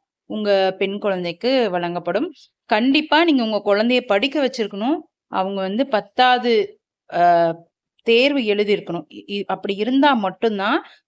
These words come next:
இந்த தொகையானது உங்களுக்கு கிடைக்கும். அது மட்டும் இல்லாம இந்த திட்டத்தின் கீழ வந்து பெண் குழந்தைகளுக்கான கல்வி செலவுகளை ஈடுகட்டுறதுக்காக ஆறாவது வருஷத்துல இருந்து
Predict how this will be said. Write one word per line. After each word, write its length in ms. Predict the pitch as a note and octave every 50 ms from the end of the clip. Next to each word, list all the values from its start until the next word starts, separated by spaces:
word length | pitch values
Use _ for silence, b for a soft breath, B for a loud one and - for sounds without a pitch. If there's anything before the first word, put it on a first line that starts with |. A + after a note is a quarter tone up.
| _ -
இந்த 200 | G3+ G3+ G3+ F#3+
தொகையானது 680 | G3 G3+ G3 G3+ A#3+ B3 A#3+ A#3 G#3 G3 F#3+ F#3 G#3+ B3+
உங்களுக்கு 480 | B3 G#3+ G3 F3+ F#3+ F#3 F#3 - A3+
கிடைக்கும். 680 | A3 F#3 F3 E3 E3 E3 E3 - E3+ F3 F3 E3+ D#3 D#3 D#3+ E3 b b b b b _ -
அது 180 | G3 G#3 A3+ B3
மட்டும் 340 | C4 B3+ A#3+ D4+ D4 C#4
இல்லாம 400 | C4+ A#3+ A#3 A#3 A3 A3+ C4 F#4
இந்த 240 | G4+ F4+ C#4 B3+ A#3+
திட்டத்தின் 480 | - A#3 A#3 - C4 B3+ C#4 C4 B3+ A3+
கீழ 280 | A#3+ A3 G#3 G#3 G#3
வந்து 260 | G3 F#3+ G3 G#3+ C#4+ E4 D#4
பெண் 240 | - B3 B3+ C#4 E4+
குழந்தைகளுக்கான 800 | D#4+ D#4+ D4+ C#4+ C4+ C#4 C4 C4 A#3+ A#3+ A#3+ A#3 A3+ A#3+ D4 D4+
கல்வி 380 | D4+ B3 A3+ B3 C4 C#4+ D#4+ D4
செலவுகளை 540 | D4 C4+ B3 A3+ A3+ A3 A3+ G#3+ G3+ G3 F#3+ F#3+
ஈடுகட்டுறதுக்காக 920 | G#3+ A3+ A3+ - G3+ G3+ - F#3 F3 F#3+ F3 F#3 F3 E3+ E3+ G3 A3+ D#4 G4+ - b b b _ _ _ _ - G3+
ஆறாவது 500 | G#3+ A#3+ C#4 D#4+ F4 E4+ E4 D#4+ C4 C#4+ C4
வருஷத்துல 500 | A#3+ A3+ A#3 - A3 G3+ - G#3 G3 G3
இருந்து 260 | F#3 G3+ G3 F3+